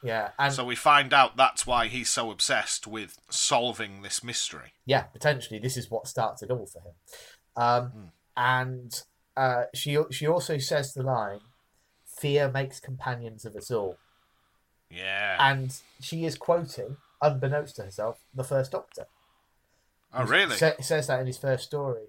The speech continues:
Speaker 1: yeah.
Speaker 2: Ah,
Speaker 1: Um,
Speaker 2: so actually, he's quoting her.
Speaker 1: Yeah. Again. Um, so, yeah, it, it's all... If it wasn't so good,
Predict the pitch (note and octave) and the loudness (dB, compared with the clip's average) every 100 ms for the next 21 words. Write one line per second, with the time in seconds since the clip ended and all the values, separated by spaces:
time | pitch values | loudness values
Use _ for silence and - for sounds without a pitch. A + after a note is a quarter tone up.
0 | - C3+ A#2+ G#2+ - _ _ _ _ _ | -10 -6 -6 -8 -14 _ _ _ _ _
1 | _ _ _ _ _ _ F2+ A#2+ B2 B2 | _ _ _ _ _ _ -12 -6 -2 0
2 | B2 C3 A#2+ - E3+ - - A#2+ G2 A#2+ | 2 2 0 6 8 10 6 0 0 -2
3 | - C#3+ C#3 - C#3 A#2 A2 F#2+ A2+ B2+ | 0 0 0 0 0 0 -4 -8 -2 0
4 | A#2 D#2 - A2+ D#3+ A#3 - _ _ _ | 0 -2 -8 2 4 4 -2 _ _ _
5 | _ _ _ _ - A2+ C3+ B2+ F#2+ _ | _ _ _ _ -12 -4 -2 -2 -8 _
6 | _ - A#2 A2+ A2+ A2 A2 _ _ _ | _ -6 0 2 0 -2 -10 _ _ _
7 | _ _ _ - - D3+ C#3+ C#3 C#3 C3+ | _ _ _ -10 4 4 6 4 2 0
8 | D3 C3+ E3 E3 C#3 - _ - - _ | -2 2 4 6 4 2 _ -20 -20 _
9 | _ _ _ _ _ _ _ _ _ _ | _ _ _ _ _ _ _ _ _ _
10 | _ _ _ _ - - G3+ F#3 G3+ G3 | _ _ _ _ -2 0 2 6 6 6
11 | G3 - G3 E3+ C3+ - D3+ A#2+ - | 2 4 6 6 2 4 6 6 2